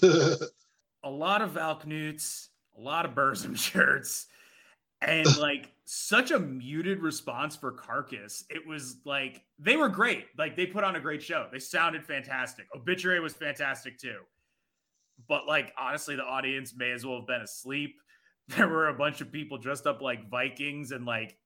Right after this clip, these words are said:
Speaker 2: I use that term loosely. And, like, I've never seen so many fucking Arch Enemy shirts before either.
Speaker 1: <laughs>
Speaker 2: And we were gonna stay for just one Amon Amarth song just to, like,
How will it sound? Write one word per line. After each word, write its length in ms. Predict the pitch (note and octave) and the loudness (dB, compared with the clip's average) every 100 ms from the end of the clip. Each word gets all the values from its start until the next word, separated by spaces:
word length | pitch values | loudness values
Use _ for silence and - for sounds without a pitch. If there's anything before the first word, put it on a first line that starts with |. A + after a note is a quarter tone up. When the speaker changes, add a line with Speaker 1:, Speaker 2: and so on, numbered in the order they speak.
| - | 2
Speaker 2:
I 80 | E3+ | 2
use 160 | D#3+ | 2
that 160 | C#3+ A2+ | 0 -4
term 280 | B2+ A2+ A2 | -6 -6 -6
loosely. 680 | A2+ G#2+ - G#2 F#2+ F#2+ - _ _ _ _ - | -8 -8 -10 -10 -10 -10 -16 _ _ _ _ -4
And, 420 | D#3 B2 A2+ A2 G#2 - | 2 2 2 -2 -8 -10
like, 200 | A#2+ G#2+ _ _ - | -8 -8 _ _ 4
I've 240 | C#4 G#3 | 4 4
never 320 | E3 E3+ E3 D#3 | 4 4 4 2
seen 480 | - D3+ C#3 C3 - - | -2 -4 -4 -6 -10 -10
so 400 | - - D#3+ D3 | -6 -2 -2 -2
many 300 | C3 C3+ B2+ | -4 -6 -6
fucking 380 | C3 A#2+ C#3+ C3 | -6 -6 -8 -6
Arch 220 | A#2+ A#2 | -6 -4
Enemy 300 | A#2+ A#2+ C3 | -6 -8 -8
shirts 340 | C3+ C#3 C3 C#3 | -6 -2 -2 -4
before 420 | C3+ B2 D3 C3+ | -10 -8 -4 -4
either. 640 | B2+ B2 B2+ D#3 E3+ F#3 - _ _ _ - - | -6 -8 -6 -2 0 -2 -8 _ _ _ -2 4
Speaker 1:
<laughs> 240 | D3+ - | 4 8
Speaker 2:
And 500 | E3 D#3 F3 D3+ D3+ - _ - - _ _ _ _ _ - - | 8 10 8 6 -2 -12 _ -20 -20 _ _ _ _ _ -20 -8
we 160 | E3+ C#4 | -2 2
were 120 | C#4+ | 4
gonna 260 | G3 G#3 | 4 2
stay 300 | G3 - C#3+ | 2 0 -2
for 200 | C#3+ D3+ | -2 -4
just 240 | B2 A#2+ A#2+ | -6 -6 -10
one 320 | A#2 B2+ B2+ | -4 -2 0
Amon 400 | B2+ B2+ B2 A#2+ | -2 0 0 0
Amarth 240 | A2+ A2+ | -2 -4
song 500 | - B2+ A#2 A#2 A2+ G2+ | -4 -4 -2 -2 -6 -6
just 220 | C3+ B2 | -8 -6
to, 80 | C3+ | -4
like, 340 | B2 A2+ - | -2 -2 -4